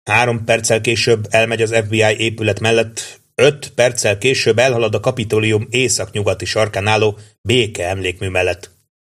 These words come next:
Hat perccel később kiszáll a kocsijából a Kapitolium keleti oldalánál. Negyvenöt másodpercet vesz igénybe, amíg a kocsijától felsétál a Kapitolium lépcsőjének a tetejére. Tudjuk, hogy Xan negyvenöt másodpercen belül játszva teljesíteni tudja a feladatot.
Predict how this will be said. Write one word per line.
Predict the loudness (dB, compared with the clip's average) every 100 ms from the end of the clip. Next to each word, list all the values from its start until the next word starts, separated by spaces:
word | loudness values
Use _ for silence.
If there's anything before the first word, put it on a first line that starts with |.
| _ _ _ 0
Hat | 2 4
perccel | 2 2 0
később | 0 0 0
kiszáll | 0 0 2
a | 0
kocsijából | 2 2 2 0 2 2
a | 2
Kapitolium | 0 0 -2 0 0 0
keleti | 0 0 -2
oldalánál. | -4 -2 -2 -2 -4 -8 _ _ _ _ _ -8
Negyvenöt | 0 2 2 2 2 0
másodpercet | -2 -2 -4 -4 -2 -4 -6
vesz | -6
igénybe, | -4 0 2 2 -2 -8 _ _ _ -2
amíg | 0 2 0
a | 2
kocsijától | 2 2 0 0 2 -2
felsétál | 2 2 2 -2 0 2 2
a |
Kapitolium | 0 -2 -2 0 0 0 0
lépcsőjének | -2 -2 -4 -2 -2 -2
a |
tetejére. | -4 -2 -2 -4 -8 _ _ _ _ _ _ _ 0
Tudjuk, | 4 4 4
hogy | 2 0 -12 _
Xan | -4 0 2 2 -2 -2
negyvenöt | 0 2 0 -2 0
másodpercen | -2 0 -2 0 0 0 2
belül | 4 4 2 0
játszva | 2 2 2 -2 -6 -4
teljesíteni | -2 -2 -2 -6 -4 -6
tudja | -4 -2 0
a | 0
feladatot. | 0 -2 -4 -8 -14